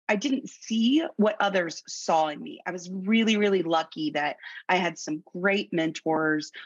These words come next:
wonderful people that I worked with that were like, "Christine, like, you're kind of bright. You have a different perspective. You should do this. You should do that." So I think that those relationships and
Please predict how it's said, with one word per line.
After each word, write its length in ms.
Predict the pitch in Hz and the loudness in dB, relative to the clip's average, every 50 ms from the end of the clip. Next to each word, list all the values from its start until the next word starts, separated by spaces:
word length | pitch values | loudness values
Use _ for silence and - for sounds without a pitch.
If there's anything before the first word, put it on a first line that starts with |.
| - _ - | -20 _ -6
wonderful 600 | 180 175 175 196 208 220 226 233 196 - 190 180 | -4 0 2 2 4 4 2 2 0 -2 -4 -4
people 360 | - - 190 160 170 170 160 | -2 -2 -2 -2 0 0 0
that 100 | 165 156 | 2 2
I 120 | 160 156 | 2 0
worked 340 | 151 156 151 160 - - - | 0 -2 -4 -4 -6 -6 -6
with 160 | 147 139 147 - - | -6 -6 -6 -2 -2
that 120 | 165 160 | -2 -2
were 120 | - 165 160 | 0 -2 -2
like, 180 | 156 147 - | -2 -4 -4
"Christine, 420 | - 220 196 - - 254 240 214 185 | -6 -8 -8 -4 -2 0 0 2 2
like, 160 | 165 165 - - | 0 -2 -2 -4
you're 140 | 220 220 | -4 -4
kind 200 | - - - 262 | -2 0 2 2
of 80 | 226 175 | 2 2
bright. 460 | - 165 170 185 196 214 240 247 - _ _ - - _ _ - | 2 2 2 2 2 2 -2 -4 -8 _ _ -20 -20 _ _ -4
You 80 | 190 | -2
have 60 | 180 | -2
a 40 | 175 | 0
different 340 | 165 202 202 - 247 - - | -2 -2 -2 -2 -4 -4 -4
perspective. 840 | - 185 - - - 175 180 - _ - 175 156 156 151 147 143 - _ - - _ _ - | -6 -8 -4 -2 -2 -2 -2 -2 _ -2 0 0 0 -2 -4 -6 -10 _ -20 -20 _ _ -6
You 180 | 175 180 202 | -2 0 0
should 460 | 202 196 - - 196 180 175 170 160 - _ _ | 2 2 2 2 4 2 2 0 -4 -10 _ _
do 180 | - 175 165 147 | -4 -4 -2 0
this. 320 | - 147 - - - - - | 0 -2 -2 -4 -8 -14 -8
You 120 | 185 170 160 | -6 -4 -4
should 260 | - - 175 151 139 | -2 -2 -2 -2 -2
do 180 | - 147 139 135 | 0 0 2 4
that." 400 | 180 214 226 185 156 151 160 - - - - - - - - | 4 4 4 2 0 -2 -4 -6 -10 -18 -20 -20 -18 -16 -4
So 260 | - - 277 262 262 - | 0 0 0 2 2 0
I 100 | 240 240 233 _ | -2 -2 -2 _
think 280 | - 294 302 311 - - - | 0 0 2 0 -2 -2 -4
that 180 | 302 247 - | -4 -2 0
those 280 | - 214 208 202 190 - | 0 0 0 0 -2 -2
relationships 1080 | 190 180 170 160 160 160 160 175 - - 208 196 190 - - 220 208 202 202 - - 196 | 0 0 0 0 0 0 0 0 -2 -2 0 0 0 0 0 0 0 -2 -2 -4 -4 -2
and 220 | 180 170 165 151 | -2 -2 -2 -6